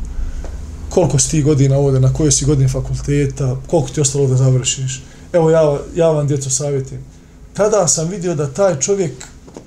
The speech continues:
on nije samo šejh koji je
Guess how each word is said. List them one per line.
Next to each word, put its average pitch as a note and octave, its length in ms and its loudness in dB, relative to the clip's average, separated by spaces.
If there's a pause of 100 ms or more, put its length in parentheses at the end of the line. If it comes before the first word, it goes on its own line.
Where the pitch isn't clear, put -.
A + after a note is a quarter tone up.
(1400)
on C#3+ 140 2
nije G3 260 4
samo G#3 420 0 (920)
šejh F3+ 500 2
koji D#3+ 380 -2 (540)
je C#3+ 260 0